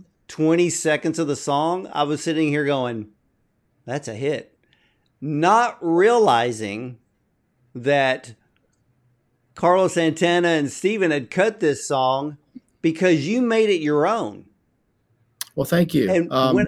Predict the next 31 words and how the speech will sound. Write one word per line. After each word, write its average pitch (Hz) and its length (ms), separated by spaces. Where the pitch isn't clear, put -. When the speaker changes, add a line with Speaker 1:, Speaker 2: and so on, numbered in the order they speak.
Speaker 1:
because 160 280
when 202 160
I 190 80
first 214 520
heard 170 280
your 170 180
version, 175 480
I 151 80
was 139 120
like, 131 260
"Oh 196 120
my 190 180
gosh, 190 480
this 330 180
is 202 100
one 185 120
of 180 60
the 170 60
best 190 200
songs 190 200
I've 180 120
ever 170 180
heard." 202 300
And 196 180
then 233 400
I, 160 260
I 139 120
ran 190 360
in, 196 160
I 170 100
said, 143 220